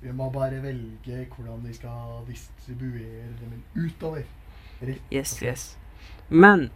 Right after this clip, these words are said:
Speaker 2: ehm, eh, hvis dere følger han, eh, godeste Niklas på Spotify, så vil dere mest sannsynlig kanskje se det der, der i, kanskje en gang. Vi skal prøve å finne litt ut av det lo-,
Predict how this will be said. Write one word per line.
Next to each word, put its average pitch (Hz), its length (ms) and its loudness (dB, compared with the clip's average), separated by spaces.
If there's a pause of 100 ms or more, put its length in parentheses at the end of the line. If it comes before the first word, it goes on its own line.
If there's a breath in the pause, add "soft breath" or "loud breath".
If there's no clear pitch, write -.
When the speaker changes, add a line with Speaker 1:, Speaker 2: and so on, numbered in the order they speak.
Speaker 2:
ehm, 156 680 10 (460 soft breath)
eh, 156 200 -6
hvis 147 200 0
dere - 180 -4
følger 151 540 6
han, 135 420 -2
eh, 139 540 -6
godeste 147 400 4
Niklas 147 440 0
på - 140 -6
Spotify, 156 520 2
så - 160 -2
vil 156 180 12 (160)
dere 131 240 2 (160)
mest 151 240 8
sannsynlig 143 380 6
kanskje 147 400 4 (180)
se 156 400 10
det 143 260 10
der, 147 280 12 (580)
der 147 340 12 (140)
i, 123 180 -6
kanskje 147 680 8
en 135 160 -6
gang. 131 320 -6
Vi 139 60 -6
skal 139 340 10 (720 soft breath)
prøve 170 160 12
å - 20 2
finne 151 360 10
litt 151 200 6
ut 156 160 10
av 135 80 8
det 135 120 6
lo-, 139 120 4